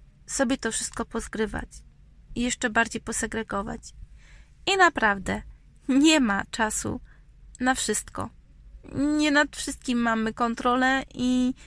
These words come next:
nie jesteśmy w stanie przypilnować absolutnie wszystkiego. No nie jest tak. I z całą siłą i mocą nie mogę się denerwować na co nie, na to, na co nie ma wpływu, prawda?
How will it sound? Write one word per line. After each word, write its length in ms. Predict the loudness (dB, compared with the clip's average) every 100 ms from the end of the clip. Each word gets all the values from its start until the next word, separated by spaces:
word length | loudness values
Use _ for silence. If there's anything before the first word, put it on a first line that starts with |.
| -20 -10
nie 140 | 0 0
jesteśmy 460 | 0 -4 0 0
w 40 | 0
stanie 580 | 0 2 2 2 0
przypilnować 720 | -2 -8 -4 -2 0 2 0 -2
absolutnie 580 | -6 -4 -6 -4 -4 -6
wszystkiego. 640 | -8 -12 -10 -8 -6 -6 -8 -18 -20 -20 -20 -20 -20 -20 -20 -10
No 160 | -2 2
nie 180 | 2 0
jest 200 | -4 -10
tak. 260 | -14 -14 -20 -20 -20 -20 -20 -20 -8
I 100 | -6
z 60 |
całą 380 | 2 4 6 2
siłą 520 | 0 0 2 2 2
i 160 | 2 2
mocą 580 | 4 2 0 -4 -4 -4 -10 -18 -18 -16 -20 -20 -20 -4
nie 160 | 2 4
mogę 480 | 4 4 0 0 -4 -10 -20 -12
się 180 | -4 0
denerwować 600 | 2 2 0 2 2 2
na 180 | 2 0
co 140 | 2
nie, 200 | 0 0
na 200 | 2 4
to, 300 | 4 0 -4 -4
na 200 | -4 -4
co 140 | -2
nie 140 | -2 0
ma 100 | -2
wpływu, 460 | -4 -4 -4 -4
prawda? 580 | -8 -2 -2 0 0 -2